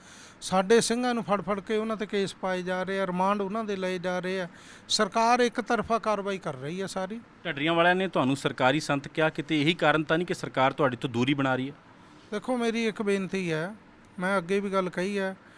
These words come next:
Speaker 1: ਢੱਡਰੀਆਂ ਵਾਲੇ ਦੇ ਕਹਿਣ ਨਾਲ ਕੋਈ ਸਰਕਾਰੀ ਸੰਤ ਨਹੀਂ ਬਣ ਜਾਂਦਾ। ਢੱਡਰੀਆਂ ਵਾਲਾ ਕੱਲ੍ਹ ਨੂੰ ਕਿਸੇ ਹੋਰ ਨੂੰ ਖਿਤਾਬ ਦਊਗਾ ਕਿ ਬਹੁਤ ਮਹਾਨ ਹੈ, ਤਾਂ ਢੱਡਰੀਆਂ ਵਾਲੇ ਦੇ ਕਹਿਣ ਨਾਲ ਕੋਈ ਮਹਾਨ ਨਹੀਂ ਬਣ ਜਾਂਦਾ।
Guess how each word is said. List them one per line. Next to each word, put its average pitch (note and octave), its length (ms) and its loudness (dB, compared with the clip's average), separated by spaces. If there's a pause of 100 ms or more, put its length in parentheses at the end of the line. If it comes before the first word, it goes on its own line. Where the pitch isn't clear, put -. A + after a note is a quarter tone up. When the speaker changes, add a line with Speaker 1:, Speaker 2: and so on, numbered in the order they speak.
(400)
Speaker 1:
ਢੱਡਰੀਆਂ G3+ 440 0
ਵਾਲੇ G#3 260 4
ਦੇ G3+ 120 -2
ਕਹਿਣ G#3 260 -2
ਨਾਲ G#3 200 -2
ਕੋਈ G3 180 -4
ਸਰਕਾਰੀ F#3 480 -4
ਸੰਤ F3 280 -6
ਨਹੀਂ F3+ 140 -4
ਬਣ F#3 200 -2
ਜਾਂਦਾ। G3 420 -4 (640)
ਢੱਡਰੀਆਂ G3+ 460 2
ਵਾਲਾ G#3+ 260 6
ਕੱਲ੍ਹ A3+ 300 2
ਨੂੰ A3+ 140 -4
ਕਿਸੇ G#3+ 280 -2
ਹੋਰ G3 260 -4
ਨੂੰ G3+ 140 -10
ਖਿਤਾਬ F#3+ 400 -2
ਦਊਗਾ G3+ 400 -2
ਕਿ G#3 180 -4
ਬਹੁਤ G3+ 320 -2
ਮਹਾਨ G3 380 -2
ਹੈ, G#3+ 60 0
ਤਾਂ A#3 140 -2
ਢੱਡਰੀਆਂ G3+ 460 -2
ਵਾਲੇ G3+ 140 0
ਦੇ G3+ 120 -2
ਕਹਿਣ G#3+ 240 -2
ਨਾਲ G#3 180 -2
ਕੋਈ G#3 140 -6
ਮਹਾਨ F#3+ 300 -2
ਨਹੀਂ E3+ 160 -4
ਬਣ F3 200 -4
ਜਾਂਦਾ। C3+ 340 -10